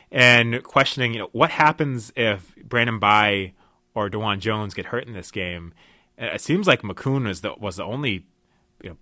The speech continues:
sort of fullback depth for this game too, right? Like if, <laughs> if one of those guys got hurt,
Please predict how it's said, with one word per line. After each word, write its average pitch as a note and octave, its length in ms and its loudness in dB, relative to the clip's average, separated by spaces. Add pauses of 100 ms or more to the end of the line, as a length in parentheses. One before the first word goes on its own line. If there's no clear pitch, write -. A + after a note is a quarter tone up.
(100)
sort C#3+ 420 2
of A2 180 2 (120)
fullback C3 560 0
depth - 480 -6
for - 140 -12
this F#2+ 180 -8
game F#2+ 260 0
too, E3 260 4
right? A2 320 0
Like A2+ 140 0
if, A#2 120 0
<laughs> - 440 -2
if A#2+ 120 -2
one D3 100 4
of F#3 40 0
those D3 200 4
guys C3 220 6
got A2 180 2
hurt, E3 300 2